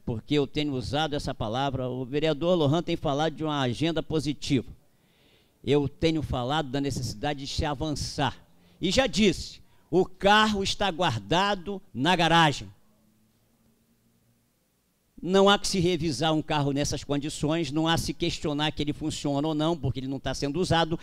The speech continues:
e não há que se dizer que ele tá avançando porque ele tá parado. Então, há que se avançar. Nós temos que todos contribuir para avanços. E avanço não tem a ver com governo A, governo B.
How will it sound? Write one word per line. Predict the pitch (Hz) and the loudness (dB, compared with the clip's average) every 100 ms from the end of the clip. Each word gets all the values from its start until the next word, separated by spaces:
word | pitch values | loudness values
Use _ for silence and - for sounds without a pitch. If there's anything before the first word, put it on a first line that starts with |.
| - | -4
e | - | 0
não | 214 208 | 4 4
há | 220 | 4
que | - | 2
se | 240 | -4
dizer | 196 208 196 | -4 0 2
que | 208 | 2
ele | 214 | 0
tá | 226 | 0
avançando | 214 220 208 190 214 | 2 2 0 0 0
porque | 202 214 | -2 -2
ele | |
tá | 208 | -4
parado. | 208 202 151 101 - _ _ _ _ - - | 0 2 2 -4 -10 _ _ _ _ -6 2
Então, | 147 - 214 240 170 101 - - _ _ _ | 2 4 6 6 4 0 -14 -20 _ _ _
há | 180 214 | 4 4
que | 240 - | 4 0
se | 226 | 2
avançar. | 214 214 180 - 131 123 95 - _ _ _ _ _ _ _ _ | 2 2 0 0 2 2 0 -10 _ _ _ _ _ _ _ _
Nós | 123 170 151 | 0 2 2
temos | - 196 233 233 - | 6 8 8 4 -2
que | - | -4
todos | 208 - 208 220 | -2 2 2 2
contribuir | - 208 185 185 170 202 | -2 -4 -4 -2 2 2
para | - 196 190 | 2 2 2
avanços. | 135 135 185 - - 123 - _ _ _ _ _ - | 2 4 4 4 -4 -16 -20 _ _ _ _ _ -2
E | 208 | 4
avanço | 233 135 247 269 233 185 | 4 4 4 4 0 -2
não | 202 | -4
tem | 190 226 | -2 0
a | 220 | 0
ver | 135 135 208 | 2 4 4
com | 190 | 2
governo | 170 143 170 147 139 | -6 -2 0 0 -2
A, | 175 | -4
governo | 151 147 160 | -4 -2 -2
B. | 110 143 143 | 0 2 2